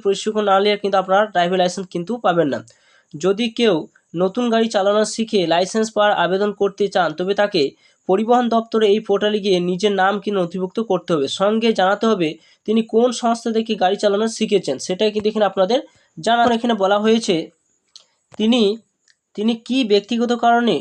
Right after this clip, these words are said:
না বাণিজ্যিক কারণে গাড়ি চালানো শিখেছেন আবেদন সময় তারও উল্লেখ করতে হবে। সরকার স্বীকৃত নয় এমন কোনো প্রশিক্ষণ কেন্দ্র থেকে গাড়ি চালানো শিখলে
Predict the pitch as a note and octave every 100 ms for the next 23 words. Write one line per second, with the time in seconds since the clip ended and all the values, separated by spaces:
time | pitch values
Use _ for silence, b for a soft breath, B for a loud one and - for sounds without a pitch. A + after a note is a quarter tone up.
0 | D#3 F3+ F#3 E3 E3+ G#3 A3+ A#3 A#3 A3
1 | F3+ F3+ F3 F3+ A3 A3+ G#3+ G#3+ A3 A#3
2 | A3+ A#3+ F#3 A#2 D3 F3+ G#3+ G#3+ A3+ -
3 | A3+ F3+ D#3+ _ _ _ _ F3+ G#3+ G#3
4 | G#3 G#3 - G3 F#3 F3 D#3 B2 - -
5 | G3+ A3 A#3+ A#3+ B3 A3+ A3+ A#3 G#3+ A3+
6 | G3 G3 A#3 A3+ A3 A3+ A3+ G3 G3 -
7 | A3 A3+ A3 G3 F#3+ G3+ A3+ G#3+ F3+ F3
8 | F#3+ G#3+ G#3 G#3 G#3 - A3 F#3 C#3